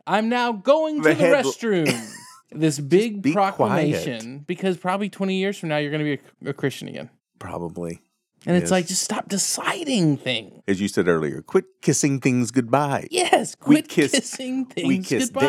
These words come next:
Speaker 2: dating goodbye, then we kissed our wife 'cause he's divorcing his wife. So he's kissing his wife goodbye, and he's kissing Christianity
Speaker 1: Jesus
Speaker 2: goodbye.
Speaker 1: goodbye.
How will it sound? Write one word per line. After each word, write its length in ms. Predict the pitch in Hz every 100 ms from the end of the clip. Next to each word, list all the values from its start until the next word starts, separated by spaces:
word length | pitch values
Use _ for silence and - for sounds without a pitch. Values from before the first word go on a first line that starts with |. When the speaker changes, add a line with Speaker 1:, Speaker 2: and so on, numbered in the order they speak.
| 165
Speaker 2:
dating 160 | 190
goodbye, 680 | 175 185 165 175 165 160 156 127
then 160 | 110
we 100 | 107
kissed 340 | - 123 - -
our 220 | 101 101
wife 320 | 101 123 143
'cause 180 | - 113
he's 180 | 113 95
divorcing 400 | 95 120 120 139
his 120 | 120
wife. 160 | - -
So 120 | 123
he's 160 | 101
kissing 320 | - 156 - 196
his 120 | 170
wife 260 | 127 95 -
goodbye, 380 | 78 85 87
and 200 | 90 87
he's 160 | 95 92
kissing 480 | - - 170 175 156
Christianity 520 | 139 - 110 92 85
Speaker 1:
Jesus 140 | 80 87
Speaker 2:
goodbye. 320 | 85 76 71
Speaker 1:
goodbye. 580 | - 117 113 117 117